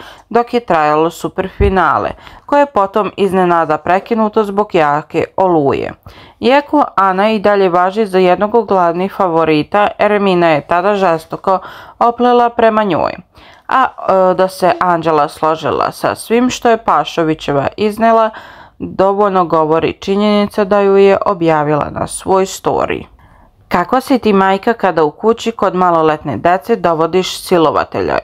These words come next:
i drogeraša? Kako si ti majka i onda kažeš da te je maltretirao? A koje si pare trošila?”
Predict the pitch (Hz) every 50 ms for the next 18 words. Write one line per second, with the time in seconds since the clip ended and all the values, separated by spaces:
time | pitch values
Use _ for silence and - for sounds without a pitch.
0 | - - 240 240 196 202 196 180 190 190 175 160 147 - - 151 - - - 90
1 | - - _ - - - - _ _ - 190 185 - - 269 262 - 285 240 -
2 | 233 196 190 185 180 185 196 196 - 233 220 - - 180 175 175 175 180 214 208
3 | - 233 220 214 196 190 208 202 190 175 185 180 175 175 - 175 165 160 160 165
4 | 160 160 156 - 170 160 - 151 151 147 143 117 85 80 82 - - - - -
5 | - - - - - 214 220 - 277 269 277 269 - - 254 - - 208 190 175
6 | 180 180 - - 175 156 151 160 - - 156 127 85 - -